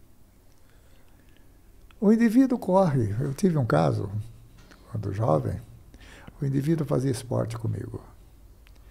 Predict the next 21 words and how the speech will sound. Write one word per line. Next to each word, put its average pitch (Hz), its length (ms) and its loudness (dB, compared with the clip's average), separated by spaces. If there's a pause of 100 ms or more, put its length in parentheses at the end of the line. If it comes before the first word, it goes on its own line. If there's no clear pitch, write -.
(420)
Eu 180 140 0
corria 151 420 0
dois 139 240 0
quilômetros, 147 500 -4
ele 139 100 -4
corria 120 360 -2
dez. - 760 -10 (2500)
Ele 151 180 0
queria 143 280 0
fazer 131 280 2
os 123 140 2
dez 127 260 0
quilômetros 147 420 -2
no 139 120 -2
mesmo 143 300 -2
tempo 143 280 -2
que 139 80 -8
eu 131 60 -4
fazia 123 320 -2
os 117 100 -4
dois. - 640 -8